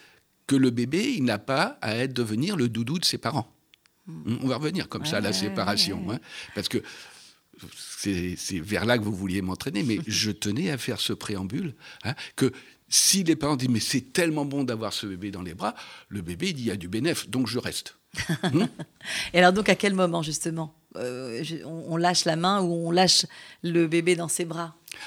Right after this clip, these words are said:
Speaker 1: Deux mois, quatre jours, six heures et vingt-sept minutes.
Speaker 2: <laughs>
Speaker 1: Euh, <laughs> je, je sais pas, hein.
Speaker 2: Ouais.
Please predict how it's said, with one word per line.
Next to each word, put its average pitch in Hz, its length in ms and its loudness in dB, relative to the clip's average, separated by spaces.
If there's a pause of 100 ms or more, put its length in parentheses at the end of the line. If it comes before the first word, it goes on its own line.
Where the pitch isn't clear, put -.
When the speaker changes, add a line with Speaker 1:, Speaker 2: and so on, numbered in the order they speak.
(800)
Speaker 1:
Deux 143 200 6
mois, 147 220 10
quatre 131 220 4
jours, 139 180 4
six 120 240 4
heures 135 140 8
et 123 60 8
vingt-sept 113 400 4
minutes. 151 440 8
Speaker 2:
<laughs> - 120 6
Speaker 1:
Euh, 226 680 10 (460)
<laughs> - 500 -8
je, 113 160 2 (320)
je 110 140 2
sais 120 180 2
pas, 120 260 0 (100)
hein. 107 80 -2
Speaker 2:
Ouais. 160 120 -4